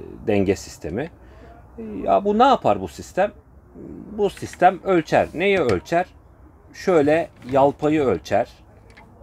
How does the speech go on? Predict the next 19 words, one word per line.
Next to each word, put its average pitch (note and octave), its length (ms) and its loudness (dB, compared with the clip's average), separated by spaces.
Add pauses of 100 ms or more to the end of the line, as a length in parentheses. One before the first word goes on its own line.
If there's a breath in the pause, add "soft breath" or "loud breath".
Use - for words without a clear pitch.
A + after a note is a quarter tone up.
Böyle A#2 440 4 (260)
devrilmeyi G2+ 580 -2
ölçer. A2+ 440 -4 (580)
Bir A#2+ 80 -12
de C3 160 -4
böyle C3+ 440 2 (120)
freni G#2 440 -4
ve A#2+ 220 -2 (200)
gazı A2 300 -2
ölçer. - 520 -12 (760 loud breath)
E, E3 240 -12
bunun, C4 320 2 (140)
aa, G3 240 2
bir A#3 120 -2
baktım G#2 420 0
ben B2 140 0
işte C#3+ 400 -6
ilk B2 160 -8
zamanlar. A2 520 0